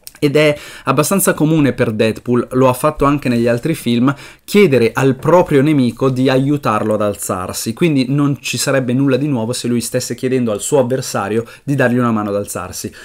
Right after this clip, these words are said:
Mi viene da pensare appunto che, mm, sia un Deadpool versus Wolverine, che non ce lo stiano dicendo nel titolo proprio per,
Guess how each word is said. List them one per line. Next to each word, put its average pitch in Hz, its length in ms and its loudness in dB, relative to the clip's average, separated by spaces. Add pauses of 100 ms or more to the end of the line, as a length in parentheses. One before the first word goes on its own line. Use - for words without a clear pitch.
(200)
Mi 170 80 -4
viene 185 160 2
da 139 100 2
pensare 139 340 -2
appunto 127 300 -4
che, 117 220 -4 (100)
mm, 113 40 0
sia 123 260 -2
un 110 160 2
Deadpool 120 420 0
versus 120 440 0
Wolverine, 117 640 2
che 135 120 -2
non 120 140 2
ce 123 120 -2
lo 120 60 0
stiano 170 380 2
dicendo 123 400 0
nel 110 200 -4
titolo 113 380 -4
proprio 123 320 -2
per, 107 320 -2